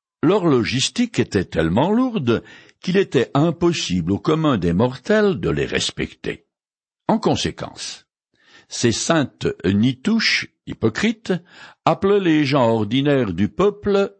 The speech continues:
des maudits. Parce que n'étaient pas oisifs comme eux, ils devaient travailler. Ils ne pouvaient pas connaître tous les commandements rajoutés, et encore moins s'y conformer.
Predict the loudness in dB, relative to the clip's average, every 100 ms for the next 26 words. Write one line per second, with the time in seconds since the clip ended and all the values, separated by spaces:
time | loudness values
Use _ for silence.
0 | -18 -10 -4 0 0 -2 -8 -10 _ _
1 | _ _ _ _ -2 0 -2 -2 -2 -4
2 | -2 0 -2 0 2 2 2 -2 -4 -2
3 | 0 2 0 -2 -8 -14 -6 -2 0 0
4 | 0 0 2 0 0 -2 _ _ _ _
5 | _ _ -2 0 0 -2 -2 -2 -2 0
6 | 0 0 0 -2 -8 -10 -8 -6 -4 -4
7 | -4 -2 -4 -4 -2 -2 -2 -4 -4 -2
8 | 0 0 -2 _ -20 -20 -4 0 0 0
9 | 0 0 2 0 0 -4 -8 -12 -16 -14
10 | -12 -10 -6 -4 -4 -6 -12